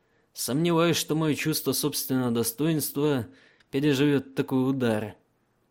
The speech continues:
Лэнд посмотрел на кровавого ангела, прищурив глаз. Он задумчиво погладил свою клиновидную бородку. «Сапиен получает питательные вещества внутривенно.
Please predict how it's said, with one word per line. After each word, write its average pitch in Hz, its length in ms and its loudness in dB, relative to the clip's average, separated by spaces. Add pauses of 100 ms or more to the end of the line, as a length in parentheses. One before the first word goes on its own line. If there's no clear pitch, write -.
(100)
Лэнд 175 360 -4
посмотрел 147 460 -2
на 127 140 0
кровавого 131 580 0
ангела, 104 500 -6 (220)
прищурив 113 480 -4
глаз. 113 460 -6 (640)
Он 120 100 -4
задумчиво 160 540 -2
погладил 151 480 0
свою 143 320 -2
клиновидную 135 680 0
бородку. 120 680 -4 (760)
«Сапиен 170 960 0
получает 147 680 0
питательные 143 640 0
вещества 127 480 -2
внутривенно. 127 920 0